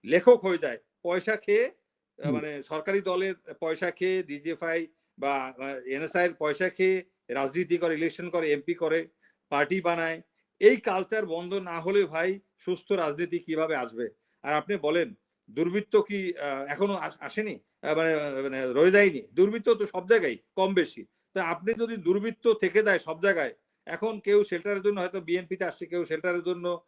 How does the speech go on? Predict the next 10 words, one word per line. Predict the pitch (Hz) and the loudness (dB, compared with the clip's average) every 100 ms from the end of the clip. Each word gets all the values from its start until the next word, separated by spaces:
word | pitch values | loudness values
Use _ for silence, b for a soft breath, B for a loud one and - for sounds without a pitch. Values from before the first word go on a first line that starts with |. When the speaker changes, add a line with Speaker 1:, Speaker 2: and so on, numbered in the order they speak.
| _ - | _ -6
Speaker 1:
আহ, | 143 | -2
জামাতে | 143 156 180 180 | 0 0 0 0
যাবে, | 160 160 156 | 2 4 2
এরকম | 156 170 180 190 175 | 2 0 -2 -8 -10
কথার | 175 170 175 | -6 -4 -2
কথা, | 170 139 135 - _ _ - | -2 -4 -6 -8 _ _ -4
বা | 156 | -2
অন্য | 165 175 190 | 0 0 0
দলে | 185 185 | 2 2
যাবে। | 170 160 143 | 2 4 4